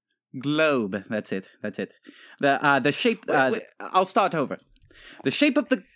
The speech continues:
Speaker 1: globe. The shape of the globe is inti-, inter-, interior-, interiorly.
Speaker 2: Uh,
Speaker 1: The
Speaker 2: Professor
Speaker 1: shape of the
Speaker 2: P H D,
Speaker 1: globe
Speaker 2: have
Speaker 1: is
Speaker 2: you,
Speaker 1: in-,
Speaker 2: have
Speaker 1: inter-, <laughs> interiorly.
Speaker 2: Do you mean
Speaker 1: Interior.
Speaker 2: entirely?
Speaker 1: The shape of the globe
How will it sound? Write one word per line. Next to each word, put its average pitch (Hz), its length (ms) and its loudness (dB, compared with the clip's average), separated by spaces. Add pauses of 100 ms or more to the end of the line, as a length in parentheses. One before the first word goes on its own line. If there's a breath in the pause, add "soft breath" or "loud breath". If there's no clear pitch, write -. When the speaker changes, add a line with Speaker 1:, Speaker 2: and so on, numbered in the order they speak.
Speaker 1:
globe. 190 600 4 (180)
The 135 120 0
shape 233 220 0
of 196 80 -6
the 170 80 -2
globe 147 500 0 (460 soft breath)
is 170 340 2
inti-, 180 320 -2 (2000 soft breath)
inter-, 165 400 -6
interior-, 165 720 -2 (100)
interiorly. 131 880 -2 (1040 soft breath)
Speaker 2:
Uh, 202 100 0
Speaker 1:
The - 80 0
Speaker 2:
Professor 233 180 6
Speaker 1:
shape 226 100 2
of 262 60 2
the 233 80 4
Speaker 2:
P - 20 4
H 214 80 4
D, 208 80 2
Speaker 1:
globe 208 140 6
Speaker 2:
have 170 100 6
Speaker 1:
is 180 120 0
Speaker 2:
you, 180 40 0
Speaker 1:
in-, 175 80 0
Speaker 2:
have 190 180 4
Speaker 1:
inter-, 196 560 -2
<laughs> - 120 -20
interiorly. 156 1200 -4 (520)
Speaker 2:
Do 147 80 -8
you 190 60 -2
mean 214 140 -2
Speaker 1:
Interior. 160 300 0
Speaker 2:
entirely? 240 580 4
Speaker 1:
The 180 80 2
shape - 540 0
of 185 260 0
the 165 100 0
globe 113 520 -2